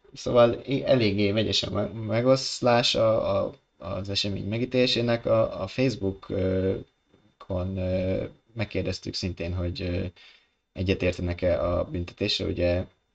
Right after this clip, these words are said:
az ütközés miatt Max Verstappen három rajthelyes büntetést kapott, ö, Szocsira, és, ö, csak huszonnyolc százalék véli úgy, hogy, ö, jogos volt a büntetés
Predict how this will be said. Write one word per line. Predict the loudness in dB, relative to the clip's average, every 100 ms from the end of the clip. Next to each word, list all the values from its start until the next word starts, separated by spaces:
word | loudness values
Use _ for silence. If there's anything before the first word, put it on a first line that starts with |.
| _ _ _
az | -4 0 0 0
ütközés | -2 -2 -2 0
miatt | -2 -2 -4 -20 -12
Max | -10 -4
Verstappen | -4 -4 -8 -6
három | -2 -2 -2 -6 -8
rajthelyes | -6 -6 -4 -6
büntetést | -6 -10 -8 -8 -8
kapott, | -8 -8 -10 -12 -20 _ _ _
ö, | -10 -6 -4
Szocsira, | -4 -2 -2 2 0 0 -8 _ _ _ _ _ _
és, | 0 2 2 0
ö, | 2 2 2 2
csak | 2 0
huszonnyolc | 0 -2 0 0 0 -2
százalék | -2 -2 -2 -4 -4 -8 -16 -20 _ _ _ _ -4
véli | 0 0 0
úgy, | -2 -4
hogy, | -2 -4 -2
ö, | -2 -2
jogos | -2 -4 -2 -4 -4
volt | -6 -4
a | -6
büntetés | -4 -4 -2 0 0 0 -4